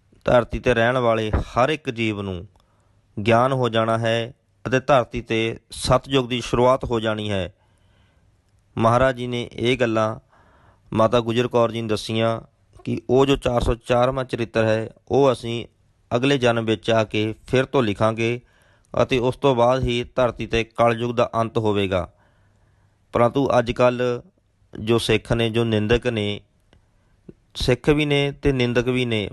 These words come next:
ਭਾਵ ਗੁਰੂ ਸਾਹਿਬ ਦੇ ਜੋ ਕਰਾਮਾਤਾਂ ਕੀਤੀਆਂ ਹੋਈਆਂ ਨੇ, ਉਹਨਾਂ ਨੂੰ ਨਹੀਂ ਮੰਨਦੇ ਅਤੇ ਆਪਣੀ ਬੁੱਧੀ ਨੂੰ ਵੱਡੀ ਰੱਖਦੇ ਹਨ। ਉਹ ਮਹਾਰਾਜ ਦੇ ਲਿਖੇ ਹੋਏ ਚਰਿੱਤਰਾਂ ਨੂੰ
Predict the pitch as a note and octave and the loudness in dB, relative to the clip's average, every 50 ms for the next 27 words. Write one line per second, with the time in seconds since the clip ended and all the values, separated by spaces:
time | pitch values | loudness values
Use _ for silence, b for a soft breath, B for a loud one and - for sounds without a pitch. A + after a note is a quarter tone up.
0 | - _ - B2+ B2 A#2 A2+ A2+ A#2 A#2+ A#2+ - - - - - A2+ G#2+ A#2 A#2 | -12 _ 0 2 4 4 2 2 0 -4 -6 -6 -10 -14 -18 -16 -6 -2 0 0
1 | A#2+ A#2 A2+ - B2 B2 B2+ B2 A#2+ A#2 A#2+ A#2 A#2+ A2+ - - _ _ _ _ | 0 0 2 2 2 4 2 0 -2 -4 -4 -4 -4 -6 -10 -14 _ _ _ _
2 | E2+ E2+ G2 G2 - - - - - _ _ _ - G#2+ A2 A#2+ A2+ - - A#2 | -14 -12 -12 -12 -12 -14 -18 -20 -20 _ _ _ -6 -2 0 0 0 2 2 4
3 | A2+ A#2 A#2 A#2 A#2 - - A#2+ A#2+ A#2+ - A#2+ A#2+ A#2 - B2+ B2+ B2+ B2+ A#2+ | 4 4 2 0 -2 0 0 -2 -2 -2 -4 -6 -8 -6 -4 -2 -2 0 0 -2
4 | A#2 A2 A2 G#2+ G2+ G2+ G2+ G2 G2 G#2+ b b b b b b b b b b | -2 0 0 0 0 0 -2 -2 -4 -6 b b b b b b b b b b
5 | b _ - B2+ B2+ C3+ C#3 C#3 C3+ B2 A2+ A2+ C3 C#3 C3 A#2+ A2 G#2 F#2+ G2+ | b _ -2 2 2 2 2 2 2 0 0 0 0 2 2 0 0 0 0 -2
6 | G2 F#2 F#2+ - _ _ _ _ _ _ _ _ - - G#2+ A#2+ B2 B2 A#2 A#2 | -2 -2 -4 -10 _ _ _ _ _ _ _ _ -4 -2 0 4 4 2 2 2
7 | B2 B2 A#2 A2 A2+ G#2 A#2 C3 B2+ B2+ A#2+ G#2+ A2 G#2 G#2+ B2+ B2+ B2 A#2 - | -2 -6 -4 -6 -4 -2 -2 -2 -2 -2 -2 -2 0 0 0 2 2 0 0 -2
8 | - G#2+ G#2+ G#2+ A2 G#2+ A2 A2+ A2+ A2+ A2 - _ _ _ _ _ - B2 B2+ | -4 -4 -2 0 0 -2 -2 -2 -4 -4 -6 -8 _ _ _ _ _ -2 -2 2
9 | B2 A#2+ A#2+ A#2 A#2 A#2 A2+ A2+ A2 A#2+ A#2 A2 A2 - - A#2+ A2+ - A#2+ G#2+ | 2 2 2 4 2 2 2 0 -4 -4 -4 -4 -4 -2 -2 -4 -2 -2 -4 -4
10 | A2 - - A#2 A2 A2+ A2+ A2 A2 G#2+ G#2+ G#2+ A#2 | -2 0 0 2 2 2 2 0 -2 -4 -4 -6 -8